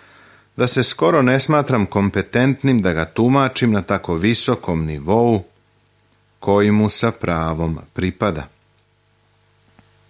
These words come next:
Voleo bih da i vama znači koliko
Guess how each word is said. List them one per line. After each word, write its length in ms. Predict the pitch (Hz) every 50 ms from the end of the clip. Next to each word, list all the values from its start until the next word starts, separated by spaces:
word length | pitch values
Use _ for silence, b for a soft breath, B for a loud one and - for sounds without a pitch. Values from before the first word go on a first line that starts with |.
| _ _ _ _ _ _ _ _ _ _ _ _ _ _ _ -
Voleo 580 | - 90 85 95 104 107 110 117 113 107 104 95
bih 260 | 90 95 90 80 - -
da 100 | 90 90
i 80 | 90 87
vama 360 | 85 101 113 120 117 104 85
znači 680 | - 85 95 101 104 107 98 - - - 92 80 - _ _ b b b b b b b b b b b _ _ _
koliko 640 | - - 98 95 92 90 85 - - 95 87 85